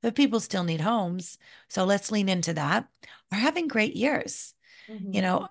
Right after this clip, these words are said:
Speaker 1: I know a lot of the members in, um, the Freedom Club and Mortgage Marketing Animals, 'cause, um, Carl and the team post it, have had increase in business <laughs> from twenty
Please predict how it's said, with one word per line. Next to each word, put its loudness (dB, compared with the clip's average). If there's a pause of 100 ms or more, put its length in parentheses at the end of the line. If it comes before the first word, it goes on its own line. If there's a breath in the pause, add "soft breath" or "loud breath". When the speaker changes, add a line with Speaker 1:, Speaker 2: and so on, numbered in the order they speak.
Speaker 1:
I 4
know 4
a 2
lot 2
of 2
the 0
members -2
in, 0
um, -2
the -6
Freedom 0
Club -2 (800)
and 0
Mortgage -2
Marketing -2
Animals, 0
'cause, -6
um, -2
Carl 0
and 0
the -2
team -2
post -2
it, -2 (500 loud breath)
have -2 (100)
had 0 (520 soft breath)
increase 2
in 4
business 4
<laughs> -12
from 4
twenty 0